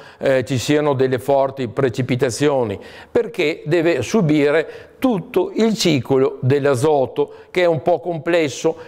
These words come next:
e può rimanere nel terreno anche un quindici, venti giorni, a seconda delle temperature e dell'umidità della terra stessa. Però va dato anche per una economia, per un risparmio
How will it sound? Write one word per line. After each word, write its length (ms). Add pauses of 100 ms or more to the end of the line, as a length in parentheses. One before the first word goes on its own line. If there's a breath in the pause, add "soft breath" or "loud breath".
(100)
e 440
può 220
rimanere 640
nel 200
terreno 640
anche 300
un 140
quindici, 600
venti 360
giorni, 600
a 80
seconda 500
delle 220
temperature 720
e 60
dell'umidità 800
della 240
terra 360
stessa. 580 (800 loud breath)
Però 480 (140)
va 320
dato 760
anche 420
per 400
una 460
economia, 800
per 220
un 360
risparmio 800